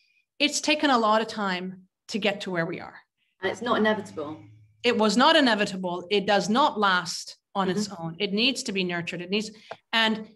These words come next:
Speaker 1: if, if people who care give up or withdraw, those who don't care and those who are in it only for personal gain will destroy these, and, and, and they will willfully destroy these institutions and the norms. And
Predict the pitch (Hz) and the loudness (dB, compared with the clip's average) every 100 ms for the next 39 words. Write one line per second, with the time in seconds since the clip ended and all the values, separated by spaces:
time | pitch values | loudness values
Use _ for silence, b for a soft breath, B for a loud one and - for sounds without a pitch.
0 | _ - 240 240 - 240 233 - 339 381 | _ 0 0 0 -2 -2 -2 -2 -2 -2
1 | - 277 247 - 269 220 175 180 _ _ | -2 -4 -4 -2 0 0 -2 -6 _ _
2 | _ - 208 196 269 - - _ _ 214 | _ -2 2 2 2 -2 -20 _ _ 0
3 | 196 190 214 220 - 202 202 262 - _ | 0 0 -2 -2 -4 -2 0 -2 -8 _
4 | _ _ _ _ _ _ - 196 269 349 | _ _ _ _ _ _ -4 2 4 2
5 | - 330 247 247 240 - 233 165 - 202 | 0 0 0 0 -4 -6 -4 -4 -6 -4
6 | 196 233 269 - 269 247 240 226 - 233 | 0 0 0 -2 -2 0 -2 -2 -2 -4
7 | 247 240 - 214 - 196 185 180 185 226 | -4 -6 -6 -6 -4 -4 -2 -2 -2 -4
8 | 226 _ _ _ _ 190 240 262 226 247 | -8 _ _ _ _ 2 4 4 2 0
9 | - 247 240 202 160 160 _ _ _ _ | -2 0 0 0 -2 -8 _ _ _ _
10 | _ _ - 165 160 220 226 226 226 220 | _ _ -8 -8 -4 -2 -2 -2 -2 0
11 | 214 208 208 220 277 262 214 180 170 170 | 2 2 2 2 0 -2 -6 -6 -6 -8
12 | - 170 165 160 165 - - 170 - 175 | -6 -4 -4 -4 -6 -6 -6 -6 -6 -6
13 | 170 180 165 160 160 160 175 | -6 -4 -4 -4 -4 -8 -10